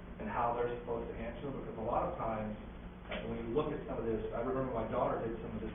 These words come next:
last year, but I never saw questions asked like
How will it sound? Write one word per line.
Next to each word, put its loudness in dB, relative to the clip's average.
last 0
year, 0
but 0
I 0
never 0
saw 0
questions -6
asked 0
like 2